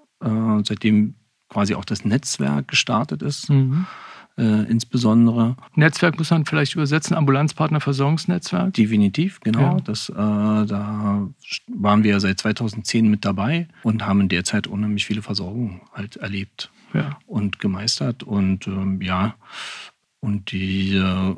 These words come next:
Speaker 1: kontinuierliche Weiterentwicklung, ähm, vom Netzwerk und natürlich auch dann mit unseren Versorgungsstrukturen hat dabei unheimlich geholfen.
Speaker 2: Ich hatte auch erwähnt das Wort komplexer Elektrorollstuhl. Was ist darunter zu verstehen?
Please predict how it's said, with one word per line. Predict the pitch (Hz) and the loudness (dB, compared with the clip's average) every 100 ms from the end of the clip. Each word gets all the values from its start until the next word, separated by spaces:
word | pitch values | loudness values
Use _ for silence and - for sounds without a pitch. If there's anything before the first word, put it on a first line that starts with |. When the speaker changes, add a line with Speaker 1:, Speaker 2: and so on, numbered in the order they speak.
| - | -8
Speaker 1:
kontinuierliche | - 113 117 123 110 110 123 101 | -2 0 4 6 6 4 2 2
Weiterentwicklung, | 87 127 165 131 143 - 151 151 151 - _ | 0 0 0 0 0 0 0 2 0 -4 _
ähm, | 127 113 113 110 - | -2 2 4 4 0
vom | - 107 98 | -2 2 4
Netzwerk | 123 - - 95 - - - - | 2 0 0 0 -2 -8 -20 -8
und | - 110 - - | -2 -2 -4 -6
natürlich | 113 123 117 131 | -4 -2 -2 -2
auch | 104 | -4
dann | - 107 107 | 0 4 4
mit | 104 | 4
unseren | - 104 104 104 | 2 2 4 2
Versorgungsstrukturen | - 107 98 131 - 123 113 - 123 123 | 0 -2 0 0 0 -4 -4 0 2 2
hat | 113 120 | 2 -4
dabei | 117 | -4
unheimlich | 107 120 120 113 | 0 2 2 0
geholfen. | - 110 139 - - _ | -2 -6 -6 -10 -14 _
Speaker 2:
Ich | - | 0
hatte | 170 - - - | 2 2 2 4
auch | 175 170 | 4 4
erwähnt | 185 180 185 | 4 6 4
das | 170 - | 2 2
Wort | 160 170 - - - | 2 2 -4 -10 0
komplexer | - 165 - - 143 - - 165 | 2 2 2 0 0 0 0 0
Elektrorollstuhl. | 151 151 - 135 107 107 - 120 | 0 -2 -4 -4 -2 -4 -2 -2
Was | 123 - | 0 -2
ist | - | 0
darunter | 147 156 160 | 0 0 -2
zu | - | -6
verstehen? | 156 143 - 151 117 | -4 -4 -2 -2 -2